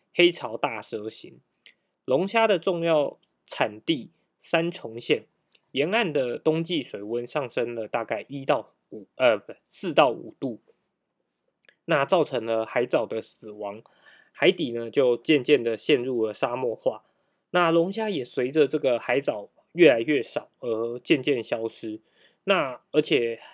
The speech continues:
龙虾的天敌是一个生存力强悍的纯鳗，反而因为这样子就是数量暴增。那日本的龙虾渔民表示说，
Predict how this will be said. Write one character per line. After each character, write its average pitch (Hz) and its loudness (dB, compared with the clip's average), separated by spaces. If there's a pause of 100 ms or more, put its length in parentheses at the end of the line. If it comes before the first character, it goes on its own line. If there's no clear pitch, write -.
(240)
龙 135 2
虾 170 4
的 156 2
天 147 -2
敌 107 -18
是 123 -6
一 123 -10
个 120 -6
生 160 0
存 139 -4
力 143 -4
强 - -6
悍 143 0
的 113 -8 (380)
纯 123 -2
鳗， 123 -4 (520)
反 123 2
而 147 4
因 175 0
为 190 2
这 180 0
样 135 0
子 110 -8 (180)
就 143 0
是 127 0
数 185 2
量 147 6
暴 120 2
增。 107 -8 (1300)
那 - 2
日 226 -2
本 135 0
的 117 0
龙 120 -2
虾 156 2
渔 131 0
民 117 -6
表 98 -10
示 131 -6
说， 120 0